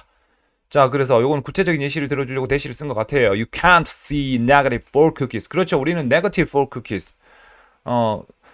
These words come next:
마이너스 사 개의 쿠키를 볼 수 없습니다. 그리고 you certainly can't eat them. 그렇죠. 당연히 먹을 수도 없습니다. But 하지만 you can think. 너는 생각할 수 있지 about them. 거기에 관해서 상상은 할 수 있습니다.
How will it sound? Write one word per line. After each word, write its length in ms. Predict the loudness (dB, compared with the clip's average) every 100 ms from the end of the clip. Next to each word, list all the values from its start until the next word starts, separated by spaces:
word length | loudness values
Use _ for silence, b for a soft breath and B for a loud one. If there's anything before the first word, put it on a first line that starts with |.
| b
마이너스 420 | 0 2 0 0
사 220 | -4 -4
개의 340 | 0 0 0 -2
쿠키를 380 | -6 -10 -6 -4
볼 140 | -2
수 120 | -2
없습니다. 400 | -4 -6 -4 -4 -4
그리고 360 | -8 0 4 4
you 180 | 2
certainly 500 | -6 -2 -2 -2 -6 -8
can't 300 | -2 -2 -2
eat 140 | -4
them. 180 | -6 -6
그렇죠. 200 | -10 -6 -4
당연히 240 | -2 0
먹을 180 | 0 -2
수도 160 | -6
없습니다. 280 | -10 -8 -2
But 120 | 2 4
하지만 540 | 2 4 6 6 4 b b b b -12
you 80 | -2
can 140 | -2
think. 540 | -2 2 2 2 -4 -18 0
너는 240 | 2 2
생각할 420 | 0 0 2 2
수 80 | 0
있지 220 | -4 2
about 340 | 2 4 2 2
them. 140 | -6
거기에 240 | -4 -2 -2
관해서 160 | -6
상상은 560 | -6 0 4 6 6 6
할 80 | 4
수 80 |
있습니다. 800 | 0 -8 -4 -2 0 2 2 0